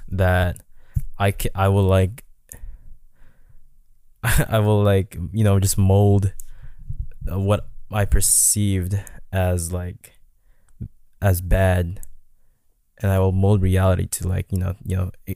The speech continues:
excuse someone f-, if I, like, really like a person and they, and they litter. I'll be like, "Well, <laughs> yeah, you know, it doesn't," and, you know, it's partly true that it doesn't, uh, uh, you know, if, if someone litters, it doesn't, like,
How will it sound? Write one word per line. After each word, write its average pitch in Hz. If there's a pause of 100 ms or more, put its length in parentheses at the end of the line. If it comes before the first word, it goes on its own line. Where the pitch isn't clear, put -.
(340)
excuse 107
someone 90
f-, -
if 101
I, 95
like, 90
really 95
like 87
a 82
person -
and 87
they, 90 (200)
and 90
they 87
litter. 87
I'll 85
be -
like, - (600)
"Well, 127
<laughs> -
yeah, 120 (640)
you 110
know, 92 (640)
it -
doesn't," 135 (440)
and, 175
you 196
know, 196
it's 196
partly 190
true 170
that 98
it 104
doesn't, 131 (220)
uh, - (200)
uh, 107
you 104
know, 95 (760)
if, -
if 117
someone 139
litters, 110
it 90
doesn't, 107
like, 90